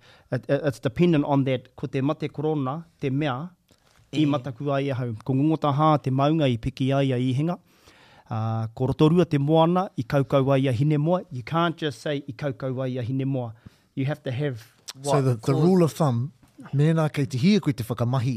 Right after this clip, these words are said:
Speaker 3: i te, i te kupu ai, me whai wāhi tētahi kaupapa.
Speaker 1: Oh, kei te ahu o te ai, engari roto i ēnei nā, i, i verb ai, i aha rānei ai. Um, ai, me, me, me tīmata ki te tehi mea i te tuatahi, kātahi ka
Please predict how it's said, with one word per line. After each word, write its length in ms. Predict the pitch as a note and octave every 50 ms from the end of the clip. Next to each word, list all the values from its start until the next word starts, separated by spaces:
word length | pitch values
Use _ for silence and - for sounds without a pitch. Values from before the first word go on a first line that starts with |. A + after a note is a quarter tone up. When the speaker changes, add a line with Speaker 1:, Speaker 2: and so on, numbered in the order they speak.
| F#2
Speaker 3:
i 60 | B2
te, 140 | A2 - - - _ _ -
i 100 | A#2 G#2+
te 240 | - - A2 G2+ F#2+
kupu 360 | - - E3+ - - E3+ D#3 - -
ai, 380 | G#2+ G2 F#2+ F#2+ G2+ G#2 - - _ _ _ _ _ _ - - - _ _
me 180 | - G2 A#2+ B2+
whai 240 | - - C3+ C#3
wāhi 540 | C3 A2 G2+ G2+ G2 F2 G2+ A2 G#2 F2+ - _ _ _ _ _ -
tētahi 360 | - A#2 G#2+ A2+ G2+ D#2+ G2
kaupapa. 520 | - - - C#2 - - - - - A2 - _ -
Speaker 1:
Oh, 560 | A3 A3 G#3 F#3+ F3 D#3 C#3 C3 B2 A#2 G#2+ G#2+ _ _
kei 140 | - D3+ C#3
te 120 | - D3
ahu 240 | D3 D3 D#3 D3+ D3
o 60 | C#3
te 160 | B2 - B2 -
ai, 300 | C#3+ C#3+ D#3+ D#3 C3 A#2
engari 300 | A#2+ C3 C#3 C#3 C3+ C3+ C3
roto 160 | C#3 - C#3+
i 220 | C3+ C3 C3+ C#3
ēnei 240 | C#3+ C#3+ D3 D#3+ F3 D#3+
nā, 300 | C3 A#2 A2+ B2+ C3+ - -
i, 340 | - C#3+ C#3+ C#3+ C#3 C3 A#2 A2+ _ _ -
i 180 | - C#3+ D3 D3
verb 320 | B2+ A#2 C3 C3 C3 B2 B2 -
ai, 280 | B2+ B2+ C3+ C#3 C3+ -
i 180 | - C#3+ C#3 C3 -
aha 200 | C#3 C3 B2+ C3+ -
rānei 380 | C3+ C3+ C3+ C3+ C3 C3 B2 -
ai. 240 | - B2 B2 D3+ F3+ - _ _ _ _ _ _ _ _ _ _ -
Um, 320 | B2+ B2+ B2 B2 A#2+ A#2+ A#2
ai, 220 | D3 C#3+ C#3+ B2+
me, 240 | B2 B2+ C3+ C3 B2+
me, 180 | B2 B2 B2 A#2+
me 160 | A2+ A#2 A#2
tīmata 480 | A2+ A2+ - F3+ F3+ E3+ D#3+ D3+ - C#3
ki 140 | A2+ C#3 C3+
te 140 | - D3+ C3+
tehi 280 | - C#3+ B2+ C3+ C3+ C#3
mea 120 | C#3+ C#3 C3+
i 40 | B2
te 120 | - A#2+
tuatahi, 460 | A2+ - D#3+ D#3 C#3+ - C3 B2+ B2+
kātahi 520 | A#2 - C#3 C3+ B2+ - C3+ B2+ C3+ B2+ A#2+
ka 140 | - A#2+